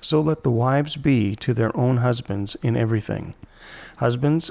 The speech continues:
love your wives, even as Christ also loved the church, and gave himself for it, that he might sanctify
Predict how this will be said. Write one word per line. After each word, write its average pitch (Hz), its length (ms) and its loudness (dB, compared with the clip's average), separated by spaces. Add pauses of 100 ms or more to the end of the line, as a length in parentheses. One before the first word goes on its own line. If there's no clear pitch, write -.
(120)
love 135 280 0
your 170 140 4
wives, 151 640 0
even 135 260 4
as 135 140 0
Christ 127 380 0
also 151 320 2
loved 98 280 -2
the 95 80 -4
church, - 440 -4 (320)
and 131 140 4
gave 147 240 2
himself 143 420 0
for 143 300 0
it, - 120 -8 (380)
that 120 140 2
he 143 140 6
might 165 260 2
sanctify 147 680 0